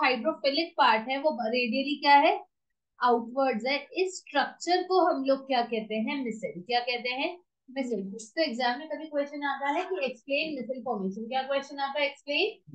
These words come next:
missile formation। तो उसमें ये लिखना रहता है कि जो सोप molecules रहते हैं वो normally पानी के अंदर खुद को कैसे align करेंगे?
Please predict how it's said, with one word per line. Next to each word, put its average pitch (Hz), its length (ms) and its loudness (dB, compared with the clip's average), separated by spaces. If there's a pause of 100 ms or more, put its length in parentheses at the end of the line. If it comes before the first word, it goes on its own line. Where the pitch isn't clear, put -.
(120)
missile 285 400 2
formation। 240 500 0
तो 330 140 8
उसमें 285 200 2
ये 330 100 6
लिखना 269 360 0
रहता 208 260 2
है 220 100 2
कि 285 100 -12
जो 320 140 -2
सोप 320 320 2
molecules 240 520 0
रहते 202 200 2
हैं 302 120 -2 (300)
वो 330 160 8
normally 285 580 8
पानी 311 300 6
के 320 100 6
अंदर 320 220 6
खुद 320 180 4
को 339 100 4
कैसे 320 300 8
align 311 300 6
करेंगे? 302 280 0